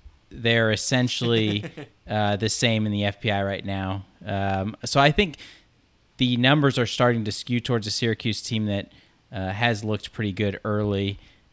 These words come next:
Speaker 1: Um, running back Sean Tucker has been incredible, um, over his three, last three years. Uh, has been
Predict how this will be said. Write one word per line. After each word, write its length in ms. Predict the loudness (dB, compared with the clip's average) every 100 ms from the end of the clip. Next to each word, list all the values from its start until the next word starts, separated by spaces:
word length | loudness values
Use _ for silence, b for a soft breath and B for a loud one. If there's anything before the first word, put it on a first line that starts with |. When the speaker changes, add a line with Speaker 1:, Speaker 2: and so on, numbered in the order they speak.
| -10
Speaker 1:
Um, 500 | -6 -4 -2 -4 -6 -14 -20 -20 -20 -20 -14 0
running 320 | 2 2 2
back 280 | 4 2 2
Sean 260 | 0 0
Tucker 320 | 0 -2 -2 -2
has 140 | -2
been 320 | 0 0 0
incredible, 840 | -2 -4 -2 -2 0 0 -2 -2 -4 -10
um, 440 | -6 -4 -2 -4 -6
over 260 | -4 -2 0
his 140 | -2 -2
three, 320 | -2 0 0
last 300 | 0 0 -2
three 180 | -2 0
years. 320 | 0 -2 -4 b b b _ -8
Uh, 460 | -4 -2 -4 -6 -10 _
has 280 | -2 -2 -2
been 460 | 0 0 0 -2